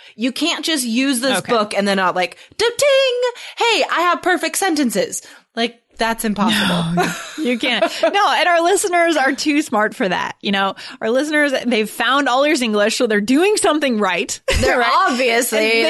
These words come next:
Speaker 2: they,
Speaker 1: the
Speaker 2: you know,
Speaker 1: smartest, most beautiful people.
Speaker 2: Absolutely. So we're gonna
Speaker 1: <laughs>
Speaker 2: be smart and strategic when it comes to the ielts. Guys, we're being serious. We're being real with you.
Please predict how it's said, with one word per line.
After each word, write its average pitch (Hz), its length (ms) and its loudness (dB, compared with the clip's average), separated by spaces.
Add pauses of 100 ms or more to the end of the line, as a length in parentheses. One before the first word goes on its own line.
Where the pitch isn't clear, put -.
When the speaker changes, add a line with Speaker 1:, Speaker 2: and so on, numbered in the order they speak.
Speaker 2:
they, - 160 -6
Speaker 1:
the 262 80 -2
Speaker 2:
you 233 80 2
know, 240 80 0
Speaker 1:
smartest, 302 480 0
most 226 340 -2
beautiful 320 460 0
people. 220 640 0
Speaker 2:
Absolutely. 330 920 0
So 277 180 -2
we're 330 140 2
gonna 403 200 0
Speaker 1:
<laughs> 370 60 0
Speaker 2:
be 359 80 2
smart 320 480 0
and 320 180 -2
strategic 359 800 -2
when 285 140 -2
it 285 100 -4
comes 302 280 -2
to 311 100 -4
the 285 160 -2
ielts. 247 760 -2
Guys, 233 300 -2
we're 247 160 -2
being 285 420 -4
serious. 247 480 -2
We're 220 140 -4
being 220 480 -4
real 208 320 0
with 170 180 -6
you. - 300 -12